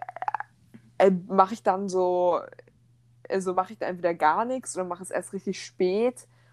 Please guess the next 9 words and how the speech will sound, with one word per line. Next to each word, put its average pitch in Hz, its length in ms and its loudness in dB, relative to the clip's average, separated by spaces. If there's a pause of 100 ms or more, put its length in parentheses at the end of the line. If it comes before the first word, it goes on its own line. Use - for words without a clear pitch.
(120)
oder 185 340 8
so 180 180 -2
richtig 190 380 -10
kurz 226 480 2
dann 247 220 0
nur 269 460 -4
oder 175 520 2 (400)
zum 202 200 0
Beispiel, 202 380 4